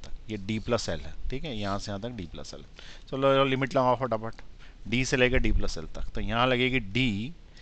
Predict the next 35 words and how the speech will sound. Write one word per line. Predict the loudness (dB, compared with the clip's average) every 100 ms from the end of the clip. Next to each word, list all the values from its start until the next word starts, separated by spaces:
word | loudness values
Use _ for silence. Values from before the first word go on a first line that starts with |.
| -6 -4
से | -2 -2
लेके | 2 2 2 0 -4
डी | -4 -6 -6 -2
plus | -2 -2
एल | -4 -8 -12
तक, | -14 -14 -16 -10 -8 0
और | 2
electric | 4 4 4 0
field | 2 0
शुरुआत | 0 4 6 6
में | 0
ज़ीरो | -2 -2
रहता, | -2 2 6
बाद | 6 6
में | 2
ई | 0
हो | 0 0
जाता | -2 -2
है। | -8
इसका | -4 -2 -2
तो | -2
integration | -4 -2 2 2 0 -4
E | -6 -4
ही | -4
होगा, | -4 -4 -6 -6 -10 -16 -16 -16 -16 -16 -12
तो |
इसका | -10 -4 -4
तो | -4
कुछ | -10 -6
meaning | -4 -4
नहीं | -4
है, | -6 -4
ई | -4
लिख | -4
दिया। | -6 -10